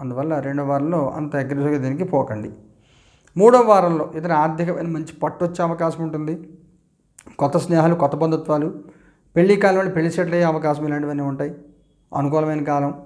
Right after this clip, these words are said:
వ్యాపారాలు లాభాలు ఉంటాయి. అకస్మాత్తుగా ఊహించని అనేక లాభాలు కలిగే అవకాశము, శుభవార్తలు వినే అవకాశం ఉంటుంది. నాలుగో వారంలో సాఫీగా సాగిపోతూ ఉంటుంది. చెప్పుకోదగినటువంటి పెద్ద మార్పులు అంటే ఏమీ ఉండవు.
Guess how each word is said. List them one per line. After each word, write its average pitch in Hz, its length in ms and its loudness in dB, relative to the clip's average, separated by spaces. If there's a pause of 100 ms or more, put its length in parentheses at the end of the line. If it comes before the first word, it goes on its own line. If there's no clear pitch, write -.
(120)
వ్యాపారాలు 139 600 2
లాభాలు 135 360 2
ఉంటాయి. 139 280 -2 (1400)
అకస్మాత్తుగా 208 560 2
ఊహించని 185 500 -2
అనేక 180 340 -2
లాభాలు 156 360 2
కలిగే 151 240 -4
అవకాశము, 135 480 -2 (500)
శుభవార్తలు 156 500 2
వినే 143 140 -4
అవకాశం 127 440 -6
ఉంటుంది. 120 320 -8 (500)
నాలుగో 196 320 6
వారంలో 185 240 2
సాఫీగా 151 420 -2
సాగిపోతూ 120 480 -6
ఉంటుంది. 107 280 -12 (600)
చెప్పుకోదగినటువంటి 185 720 4
పెద్ద 127 260 -4
మార్పులు 139 420 -2
అంటే 131 160 -6
ఏమీ 131 180 -6
ఉండవు. 120 340 -6